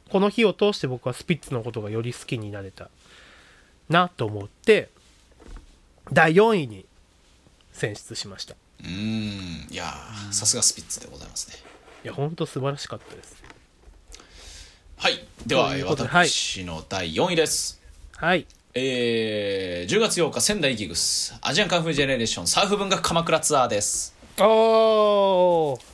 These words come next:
Speaker 2: 四位でした。
Speaker 1: 四位ですね。
Speaker 2: えー、詳しくはですね、えー、月の人さんがやってらっしゃいます「ポップカルチャー裏切らない」の我々、えー、ゲスト出演させていただいた回でですね、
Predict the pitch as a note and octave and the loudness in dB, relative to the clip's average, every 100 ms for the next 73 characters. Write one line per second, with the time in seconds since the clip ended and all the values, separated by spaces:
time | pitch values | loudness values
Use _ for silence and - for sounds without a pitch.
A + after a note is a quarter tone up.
0 | - A#2 B2+ A2 G#2+ - - - - C3+ | -2 2 2 0 -2 -2 -2 -6 -14 -4
1 | C3 D3 C#3+ A#2+ G#2+ - G#2 G#2 C3 E3 | 0 2 0 -4 -8 -12 -10 -6 -6 -6
2 | _ - - - G2+ G2 - G#3+ G#4 - | _ -18 -10 -4 -2 -2 0 2 4 2
3 | - F4+ C3 - B2+ D3 D3 B2+ B2 - | 2 2 0 0 -4 -4 -2 -2 0 0
4 | C#3+ C3 A#2 A#2+ - F2 E2+ F2 G2+ F#2 | 0 -4 -4 -4 -4 -6 -8 -6 -6 -4
5 | - F2 E2 - F#2+ G#2 F2+ E2+ E2+ E2+ | -4 -4 -6 -6 -6 -6 -6 -6 -6 -6
6 | E2 D#2+ D2 C#2 - D#2 D#2+ E2 - - | -8 -8 -10 -12 -10 -10 -8 -8 -10 -10
7 | E2 E2 E2+ - - - - - F2 A#2+ | -10 -8 -8 -6 -6 -6 -6 -6 -4 -2
8 | B2+ A#2+ - F3+ - - - A2+ A#2 | 0 0 0 0 0 -4 -6 -4 -8